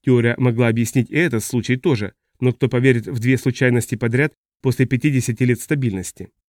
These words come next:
Как цыплята, которые одновременно вылупляются из яиц. Именно этот образ использовал Альварес. Учёные были уверены, что проблема связана с периодом полураспада, но они не владели всей полнотой информации, которая стекалась с разных сторон за последний год.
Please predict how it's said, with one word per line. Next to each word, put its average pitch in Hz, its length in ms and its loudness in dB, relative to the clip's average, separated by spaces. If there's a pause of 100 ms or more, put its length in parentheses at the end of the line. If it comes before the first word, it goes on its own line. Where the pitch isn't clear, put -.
(480)
Как 127 180 0
цыплята, 143 500 -2 (100)
которые 123 340 0
одновременно 123 560 2
вылупляются 117 600 0
из 104 140 -4
яиц. 95 380 -10 (580)
Именно 127 360 6
этот 123 260 0
образ 135 300 0
использовал 123 600 -2
Альварес. 98 500 -6 (520)
Учёные 123 380 2
были 120 220 4
уверены, 120 440 2 (180)
что - 180 -2
проблема 147 360 2
связана 135 400 2
с - 60 -4
периодом 123 420 2
полураспада, 123 720 -2 (340)
но 127 120 2
они 131 160 6
не 127 120 6
владели 139 400 2
всей 120 220 0
полнотой 117 460 0
информации, 120 640 -2 (320)
которая 147 340 0
стекалась 139 440 0
с - 80 -6
разных 120 300 0
сторон 147 360 0
за 139 160 -2
последний 110 460 -4
год. 95 280 -10